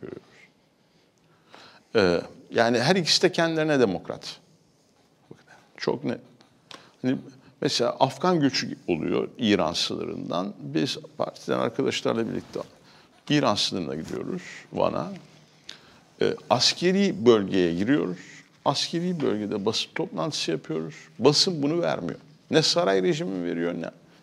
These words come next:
diğerleri. Öbür taraftan kendilerine yakın hissettikleri siyasi liderler çorba içmeye gidiyorlar. Bu haber oluyor. Evet, onun için yandaşlık var mı? Var.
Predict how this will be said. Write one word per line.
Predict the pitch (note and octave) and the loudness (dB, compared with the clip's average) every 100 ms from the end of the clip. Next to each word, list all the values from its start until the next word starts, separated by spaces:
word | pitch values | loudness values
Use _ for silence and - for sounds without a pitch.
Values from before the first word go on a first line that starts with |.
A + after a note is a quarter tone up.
| - - | -20 -10
diğerleri. | A2 G2 - - - - - _ _ _ _ _ _ _ _ _ _ - - _ _ - _ _ - - - - _ _ _ _ _ _ _ _ - B2+ | -4 -4 -6 -16 -20 -20 -20 _ _ _ _ _ _ _ _ _ _ -20 -20 _ _ -20 _ _ -20 -20 -20 -20 _ _ _ _ _ _ _ _ -2 0
Öbür | E3+ F3+ | 0 0
taraftan | D#3+ B2+ - C3+ - - - - - _ _ _ _ _ _ - | 0 0 0 -4 -4 -14 -20 -20 -20 _ _ _ _ _ _ 0
kendilerine | C3 D3 C#3+ C3+ | 2 4 2 2
yakın | B2+ C#3 | 0 0
hissettikleri | B2 - G#2 - - G2+ G2 | 0 0 -2 -8 -8 -4 -4
siyasi | - A#2+ A2+ C3 | 0 0 2 0
liderler | A#2+ G2+ G2+ G#2+ | -2 -2 -2 -4
çorba | - A#2 A#2 C3+ | 0 2 2 2
içmeye | C3+ - - E2 | 0 -2 -8 -6
gidiyorlar. | E2 E2+ F2 - D#3 | -6 -6 -4 -4 -4
Bu | D3+ | -4
haber | D#3+ D#3 | -2 -2
oluyor. | G2+ - - - - _ - _ _ _ _ _ | -2 -6 -10 -14 -20 _ -20 _ _ _ _ _
Evet, | C3+ A#2 | -6 -4
onun | C#3 | -4
için | A#2+ - | -4 -2
yandaşlık | A2+ A#2 G#2+ G#2+ - - G2 | 0 0 0 -2 -4 -8 -2
var | F#2 | -2
mı? | - G#2+ | -2 -6
Var. | - - - | -8 -12 -20